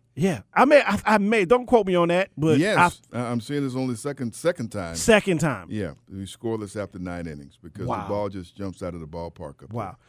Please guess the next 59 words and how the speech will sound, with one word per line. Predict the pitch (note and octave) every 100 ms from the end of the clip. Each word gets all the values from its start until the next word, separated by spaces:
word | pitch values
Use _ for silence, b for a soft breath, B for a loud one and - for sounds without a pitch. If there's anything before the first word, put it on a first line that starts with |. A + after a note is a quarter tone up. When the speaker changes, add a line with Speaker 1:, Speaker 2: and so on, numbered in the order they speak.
| _
Speaker 2:
there. | E3+
Speaker 1:
And | F#3+
wh-, | -
what | A3+ A#3+
the |
Coors | - A3 E3
open | C#3 B2+ A#2+
in | B2+
the, | B2 D3+
in | C3+
the |
mid | C3 E3+
nineties, | F3 F3 F3+ D#3+
ninety-three, | E3 D#3+ D#3+ F#3 G3
maybe | F3 E3+
ninety-four? | F3 E3+ C#3+
Speaker 2:
Yeah, | F3+ F3+ F#3
because | F3+ B2 A#2+ A2+
they're | C3+
right | C3+
along | C3+ C3
the | B2+
time | A2+ A#2+ A#2+ A2
with, | G2+ _ _ _
with, | A2
with | G#2 A2
Speaker 1:
Camden | E3+ E3
Speaker 2:
your | G#3+ G#3
place. |
Speaker 1:
Yards, | A#2+ C3+
yes, | G#3 - F#2
Speaker 2:
They're | G3
right, | F#3
Speaker 1:
yeah. |
Speaker 2:
right | G#2
along | G#2+ G#2+
that | F#2
same | G#2 G2
time. | G2 D2
Speaker 1:
Wow. | - - _ _ _ _ _ _
Speaker 2:
Yeah. | G2
Speaker 1:
Wow. | F2+ - - - _
Thirty | C#3 G#3+ A#3
years | G#3+ F#3+ D#3 C3+
almost. | B2+ A#2 G#2+ - - _
Speaker 2:
Yeah. | G2 A#2 D3+ - _ -
Speaker 1:
And, | C#3 C3+ B2+ A#2 -
I | D#3
mean, | C#3+
but | E3
like | D3 D3
you | C#3+
said, | F#3+ A#2 - A2
you | C3
know, | B2+ A#2
you | C#3
can | F3+ C3+
hit | C#3
a, | A#2 G#2+